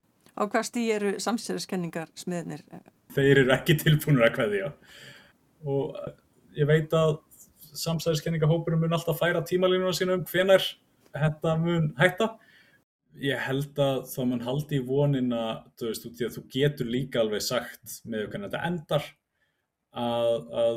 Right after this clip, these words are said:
Speaker 2: það geti komið eitthvað eftir fimm til tuttugu ár þegar Netflix vantar auka pening. Og ef þeir ákveða að gera það, að þá eru þeir komið með fínan gagnagrunn um hvað þeir geta gert.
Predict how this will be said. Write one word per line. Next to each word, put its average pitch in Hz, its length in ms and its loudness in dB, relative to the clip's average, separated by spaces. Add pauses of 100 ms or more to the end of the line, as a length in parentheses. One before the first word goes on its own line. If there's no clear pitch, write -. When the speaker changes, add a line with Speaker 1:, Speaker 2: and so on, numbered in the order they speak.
Speaker 2:
það 120 220 -4
geti 120 280 -2
komið 131 300 -2
eitthvað 127 180 -4
eftir 147 160 -6
fimm 143 280 0
til 143 200 -2
tuttugu 147 400 0
ár 151 160 2
þegar 147 180 0
Netflix 147 340 0
vantar 151 280 2
auka 156 160 2
pening. 180 320 2 (960)
Og 110 140 2
ef 120 100 -4
þeir 135 200 4
ákveða 139 240 4
að - 60 -6
gera 147 200 6
það, 147 300 0 (140)
að 107 400 2 (680)
þá 107 80 0
eru 107 220 6
þeir 113 120 -8
komið 135 220 6
með 127 100 2
fínan 165 360 2
gagnagrunn 165 500 0
um 156 100 2
hvað 180 200 2
þeir 165 120 0
geta 185 220 2
gert. - 460 -2